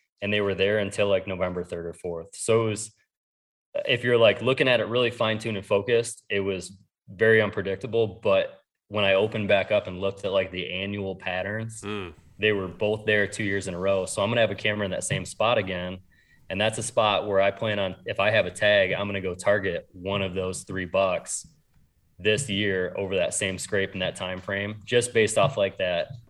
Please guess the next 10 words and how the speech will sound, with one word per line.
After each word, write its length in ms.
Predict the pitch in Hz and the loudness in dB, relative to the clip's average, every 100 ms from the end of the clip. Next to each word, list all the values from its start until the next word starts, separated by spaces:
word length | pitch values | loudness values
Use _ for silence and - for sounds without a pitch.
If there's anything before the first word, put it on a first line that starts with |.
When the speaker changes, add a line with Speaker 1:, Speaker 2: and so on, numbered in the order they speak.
| _ _ _ | _ _ _
Speaker 1:
seasonal 460 | - 113 101 90 85 | -6 -2 0 -2 -4
intel, 360 | 85 - 76 | -8 -8 -6
like, 160 | 80 80 | -4 -4
the 100 | 87 | -4
annual 320 | 85 90 87 | -4 -6 -8
intel 380 | 85 85 80 80 | -10 -8 -6 -6
of 60 | 80 | -6
that 160 | - | -8
spot. 400 | - - - - _ _ _ _ _ - | -8 -8 -10 -12 _ _ _ _ _ -6
Speaker 2:
Yeah, 280 | 92 87 | -2 -2